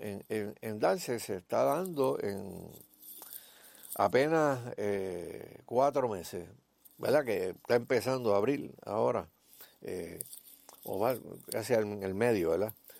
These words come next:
Estamos a once. Pero, eh, eso, pues, augura que van a aprobarse otro montón de proyectos de índole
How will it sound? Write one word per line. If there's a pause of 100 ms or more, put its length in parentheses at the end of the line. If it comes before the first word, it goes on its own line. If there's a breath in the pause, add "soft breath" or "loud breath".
(100)
Estamos
a
once. (760 soft breath)
Pero,
eh,
eso,
pues,
augura
que
van
a
aprobarse
otro
montón
de
proyectos
de
índole